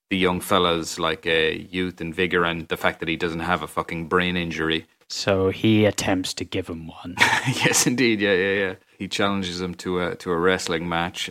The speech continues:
Speaker 1: and, uh, then keeps him in a headlock too long, which is kind of, you know, you can see this beat coming a mile away. But there it is.
Speaker 2: Yeah.
Speaker 1: In the next scene, you see him go to try and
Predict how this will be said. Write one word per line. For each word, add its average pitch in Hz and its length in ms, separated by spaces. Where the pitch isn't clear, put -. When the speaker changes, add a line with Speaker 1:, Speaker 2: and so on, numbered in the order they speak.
Speaker 1:
and, 82 400
uh, 78 260
then 82 280
keeps - 240
him 95 60
in 87 80
a 90 60
headlock 90 440
too - 140
long, 87 300
which 120 180
is 110 140
kind 107 240
of, 85 200
you 117 80
know, - 240
you 107 120
can 104 120
see 107 180
this 92 160
beat - 260
coming 92 260
a 85 80
mile 90 320
away. 85 320
But - 140
there 95 200
it 85 80
is. 85 300
Speaker 2:
Yeah. 87 180
Speaker 1:
In 113 60
the 101 80
next 92 280
scene, 90 260
you 90 120
see 90 260
him 90 260
go 90 220
to - 120
try 95 200
and 87 160